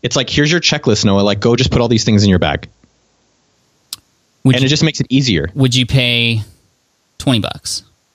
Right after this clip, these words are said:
Speaker 1: No.
Speaker 2: No.
Speaker 1: Because, but I would use it regularly. So, like, also for camping. Like, I'm, I went camping a few weeks ago and I was like, "Man, I really wish there was a list for clothes and items I should just bring." So I just have my checklist and it makes it easier for me to go. 'Cause if I'm going to different places, like, different weather,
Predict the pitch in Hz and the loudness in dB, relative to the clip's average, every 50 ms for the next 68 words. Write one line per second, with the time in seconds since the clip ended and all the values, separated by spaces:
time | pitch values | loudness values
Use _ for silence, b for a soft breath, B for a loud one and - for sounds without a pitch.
0 | _ _ _ _ _ _ _ _ _ _ _ _ _ _ _ _ _ _ _ 104 | _ _ _ _ _ _ _ _ _ _ _ _ _ _ _ _ _ _ _ 0
1 | 107 90 - 101 - _ _ _ _ _ _ _ _ _ _ _ - - - - | 2 2 0 -4 -12 _ _ _ _ _ _ _ _ _ _ _ -12 -10 -10 -12
2 | - _ _ _ _ _ _ _ _ _ _ _ _ _ 147 123 160 151 156 - | -16 _ _ _ _ _ _ _ _ _ _ _ _ _ -4 -4 -2 -4 -6 -6
3 | 131 147 139 139 135 131 123 127 165 165 147 117 85 110 123 139 127 95 85 73 | -6 -4 0 0 0 0 2 2 2 2 2 2 0 0 0 2 2 2 2 0
4 | 67 62 110 - - - 117 120 117 113 - - - 127 139 139 - 135 - 113 | -2 -4 -6 -4 -2 0 0 2 0 -2 -4 -6 -4 -4 -2 -2 -2 -2 -4 -4
5 | - - - 151 156 - - - - - - _ _ - 113 113 120 120 120 113 | -4 -4 -2 -2 -2 -2 -4 -6 -8 -12 -20 _ _ -4 -2 0 0 0 0 0
6 | 120 - 113 120 123 117 117 - 131 127 135 120 113 110 - 120 110 120 123 - | 0 0 0 0 0 0 -2 -2 -2 -2 -2 -2 -2 0 2 4 4 4 4 2
7 | - 101 101 101 101 98 101 101 101 104 98 101 B B B B B B B B | 2 2 2 2 2 2 0 0 0 0 -2 -4 B B B B B B B B
8 | B B - 135 165 147 113 110 139 160 165 151 147 - 131 131 131 123 107 110 | B B -2 0 0 2 2 2 2 2 2 2 0 0 2 2 2 2 2 2
9 | 120 120 - - 113 - - - 117 117 120 117 113 113 107 90 92 98 110 110 | 0 0 0 -2 -2 -2 0 0 2 2 4 4 4 4 2 2 2 2 2 2
10 | 107 98 - - - - - 82 - 156 170 135 117 117 113 113 104 104 - - | 2 2 0 0 0 0 0 0 0 0 2 2 2 2 2 0 0 0 0 0
11 | 107 104 95 92 - - 147 - - 98 92 - 101 92 101 95 - - - 101 | 0 0 0 0 0 -2 -2 0 -2 -2 0 2 2 2 2 0 0 0 0 2
12 | 98 104 104 98 - 90 90 92 85 101 101 92 80 78 - 123 117 117 117 117 | 2 2 2 2 2 2 0 2 2 2 2 2 2 2 2 2 2 2 2 0
13 | 117 113 117 120 120 113 101 107 - - - - - 185 190 - 104 98 104 - | 0 0 2 2 2 0 0 -2 -2 -4 -6 -4 -2 -2 0 0 0 0 0 -2
14 | 98 90 - 95 - 95 69 80 110 107 107 107 101 | -2 -4 -4 -4 -4 -2 0 0 0 2 2 0 0